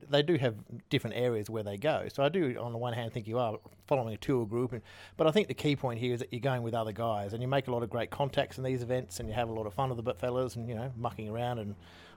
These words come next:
obviously sampling the bikes. It's just like kids at preschool, mate. We're just yee-hawing and having a great old time all day. So there's no question you wanna go back and do it again.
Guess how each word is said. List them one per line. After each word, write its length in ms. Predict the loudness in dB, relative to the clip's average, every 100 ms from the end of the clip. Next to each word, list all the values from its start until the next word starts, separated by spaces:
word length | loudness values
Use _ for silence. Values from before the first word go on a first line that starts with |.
| -6
obviously 360 | -4 -4 -8 -6
sampling 380 | -2 -2 0 -2
the 60 | 2
bikes. 400 | 4 4 0 -10
It's 140 | -6
just 220 | -8 -4
like 160 | -4 -4 -10 -8
kids 240 | -2 0 -2
at 100 | -2
preschool, 420 | -2 0 -2 -4
mate. 200 | -4 -4
We're 100 | -6
just 220 | -8 -14 -20 -20 -20 -20 -4
yee-hawing 480 | 0 4 8 8 6
and 60 | 4
having 140 | 2
a 40 |
great 200 | 4 6
old 160 | 6 4
time 200 | 4 2
all 80 | 2
day. 280 | 0 0 -4
So 220 | -4 -4
there's 160 | -4 -2
no 140 | -2
question 340 | 0 -2 -2 -4
you 60 |
wanna 160 | -4 -2
go 100 | -2
back 160 | -2
and 80 | -4
do 80 | -4
it 80 | -4
again. 340 | -2 -2 -4